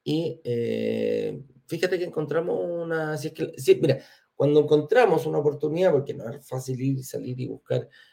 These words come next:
eh, edificios para presentárselos a nuestra comunidad, pero cuando hay, lo hacemos. Y le llamamos relámpago porque es un lanzamiento corto.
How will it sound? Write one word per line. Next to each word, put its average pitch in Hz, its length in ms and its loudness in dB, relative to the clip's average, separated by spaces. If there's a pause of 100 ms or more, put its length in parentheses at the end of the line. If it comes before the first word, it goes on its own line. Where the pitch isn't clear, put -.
(140)
eh, 52 640 0
edificios 127 480 -6
para 104 180 -4
presentárselos 123 800 -4 (360)
a 107 240 -6
nuestra 107 720 -4
comunidad, 127 540 2 (340)
pero 127 180 0
cuando 135 360 4
hay, 220 240 0 (100)
lo 135 180 0
hacemos. 123 560 -10 (260)
Y 139 120 -12
le 143 100 -2
llamamos - 300 0
relámpago 180 440 -4
porque 165 240 -8
es 170 60 -8
un 92 160 -8
lanzamiento 87 560 -10
corto. - 220 -14